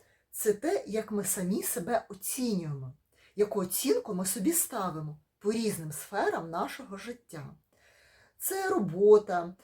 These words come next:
реалізація, гроші, батьківство, сім'я. Це про віру в себе, в свої можливості.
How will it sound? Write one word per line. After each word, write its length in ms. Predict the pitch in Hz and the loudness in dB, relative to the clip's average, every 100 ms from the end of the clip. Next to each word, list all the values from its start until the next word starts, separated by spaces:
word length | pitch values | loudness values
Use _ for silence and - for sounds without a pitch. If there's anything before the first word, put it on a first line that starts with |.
| _ | _
реалізація, 1120 | 202 240 220 208 151 170 170 170 - 170 160 156 | 0 2 2 0 0 -2 -2 -4 -6 -6 -6 -10
гроші, 720 | - 175 220 208 190 185 - 170 | -12 0 4 6 4 0 -4 -2
батьківство, 920 | 190 262 - 185 185 165 - 165 - | -2 -4 -8 -6 -4 -4 -6 -8 -6
сім'я. 760 | - - 233 180 170 160 151 151 _ _ _ _ _ _ _ _ - | -4 -2 -2 -2 -4 -4 -8 -12 _ _ _ _ _ _ _ _ -8
Це 160 | - | -6
про 160 | 202 185 | -4 -6
віру 280 | 143 220 233 | -4 -4 -2
в 60 | |
себе, 480 | - - 208 170 147 - - _ _ _ | 0 0 0 -2 -6 -18 -20 _ _ _
в 60 | |
свої 320 | - 151 151 214 | -8 -8 -6 -4
можливості. 760 | 277 233 254 185 156 - - | -4 -2 0 0 -2 -10 -14